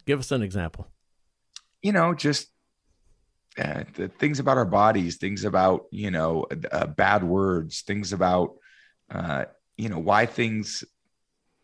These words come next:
Speaker 2: you know, why people say certain things, um, you know, that are,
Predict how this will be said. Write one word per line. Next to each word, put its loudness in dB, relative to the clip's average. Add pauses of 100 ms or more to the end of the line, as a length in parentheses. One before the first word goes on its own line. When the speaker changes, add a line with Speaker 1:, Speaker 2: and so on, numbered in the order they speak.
(540)
Speaker 2:
you -8
know, 4
why 6
people 4
say 4
certain 0
things, -8 (180)
um, -6 (600)
you 0
know, 4
that 4
are, 2